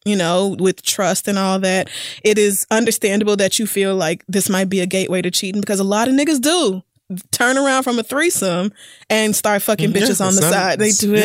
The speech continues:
Speaker 1: it all the time.
Speaker 2: Yeah, yeah.
Speaker 1: So that makes sense. He's gonna either have to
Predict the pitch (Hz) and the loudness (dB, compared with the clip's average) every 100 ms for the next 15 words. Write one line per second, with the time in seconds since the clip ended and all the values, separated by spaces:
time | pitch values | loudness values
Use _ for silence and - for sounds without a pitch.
0 | 202 - - 208 220 320 415 - 120 143 | 2 -4 -8 -4 0 0 0 0 -2 -2
1 | 147 135 185 240 226 247 247 320 - 277 | -2 0 2 2 2 0 -2 -4 -2 -2
2 | 330 - 262 277 277 294 269 220 202 185 | -2 0 0 2 0 0 -2 -2 -2 -4